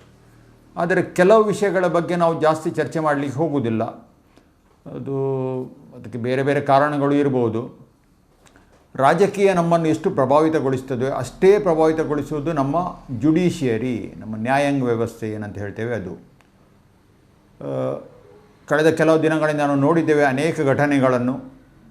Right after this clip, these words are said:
ಏನು, Chief Justice of India ಮೇಲೆ, ಇರೋ ಮೇಲೆ ಏನೋ ಒಂದು ಘಟನೆ ಆಯಿತು, ತಮ್ಗೆ ಗೊತ್ತಿದೆ. ಅದರ ಬಗ್ಗೆ ಬಾಕಸ್-, ಬೇಕಾದಷ್ಟು ಚರ್ಚೆಗಳಾಗಿವೆ. ಅದಕ್ಕಿಂತ ಕೆಲವು ತಿಂಗಳುಗಳ ಹಿಂದೆ ಡೆಲ್ಲಿಯಲ್ಲಿ ಹೈಕೋರ್ಟ್ನ ಜಡ್ಜ್ ಒಬ್ಬರ ಮನೆಯಲ್ಲಿ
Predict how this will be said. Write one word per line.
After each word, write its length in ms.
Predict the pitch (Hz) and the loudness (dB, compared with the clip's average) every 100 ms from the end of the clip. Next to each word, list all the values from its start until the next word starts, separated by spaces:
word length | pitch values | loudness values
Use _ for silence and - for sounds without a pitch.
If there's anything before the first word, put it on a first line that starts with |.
| _ _ 110 107 | _ _ -20 -16
ಏನು, 440 | 101 98 95 95 92 92 92 | -14 -12 -12 -12 -14 -16 -10
Chief 160 | - 160 | 0 0
Justice 420 | - 156 156 143 | 2 0 2 0
of 120 | 139 | 0
India 420 | 127 135 131 131 127 | 0 -2 0 2 2
ಮೇಲೆ, 420 | 127 123 120 120 | 0 -2 -4 -4
ಇರೋ 140 | 120 | -2
ಮೇಲೆ 320 | 120 120 120 | -2 -2 0
ಏನೋ 200 | 120 120 | 0 0
ಒಂದು 340 | 120 113 113 117 - - 131 120 | -2 -2 -2 -4 -10 -18 -16 -8
ಘಟನೆ 260 | 117 131 123 | -6 -2 -2
ಆಯಿತು, 240 | 117 117 | -4 -6
ತಮ್ಗೆ 240 | 117 113 | -4 -4
ಗೊತ್ತಿದೆ. 500 | 110 127 139 117 123 - | -4 -6 -6 -6 -8 -10
ಅದರ 200 | 98 120 | -2 0
ಬಗ್ಗೆ 260 | 120 117 | 0 -2
ಬಾಕಸ್-, 380 | 104 110 - 107 | -4 -4 -4 -8
ಬೇಕಾದಷ್ಟು 500 | 107 110 120 120 123 | -6 -4 -4 -4 -6
ಚರ್ಚೆಗಳಾಗಿವೆ. 840 | 117 - 117 117 113 113 117 117 - _ _ _ - | -8 -6 -4 -2 -2 -2 -4 -8 -20 _ _ _ -10
ಅದಕ್ಕಿಂತ 340 | 123 117 131 | -8 -4 -4
ಕೆಲವು 280 | 127 127 123 | -4 -2 -2
ತಿಂಗಳುಗಳ 500 | 123 123 127 120 120 | -2 -2 0 0 0
ಹಿಂದೆ 560 | 117 123 117 123 - - 127 104 | 0 -2 -4 -6 -8 -16 -14 -8
ಡೆಲ್ಲಿಯಲ್ಲಿ 520 | 123 131 135 131 131 | -4 -2 0 0 -2
ಹೈಕೋರ್ಟ್ನ 640 | 113 127 135 151 151 110 143 | -2 -4 -4 0 0 0 -4
ಜಡ್ಜ್ 380 | 127 131 123 139 | 0 0 2 0
ಒಬ್ಬರ 280 | 120 127 | 2 2
ಮನೆಯಲ್ಲಿ 640 | 123 123 131 117 110 104 | 2 0 0 0 -2 -4